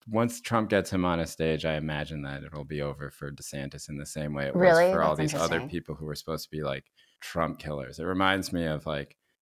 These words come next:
Speaker 1: um, in basketball, there was, like, this thing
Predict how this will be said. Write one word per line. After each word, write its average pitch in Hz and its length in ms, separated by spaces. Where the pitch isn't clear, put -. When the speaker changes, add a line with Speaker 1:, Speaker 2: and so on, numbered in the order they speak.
Speaker 1:
um, 71 540
in 80 160
basketball, 76 680
there 62 140
was, 67 160
like, 65 160
this 71 180
thing 69 380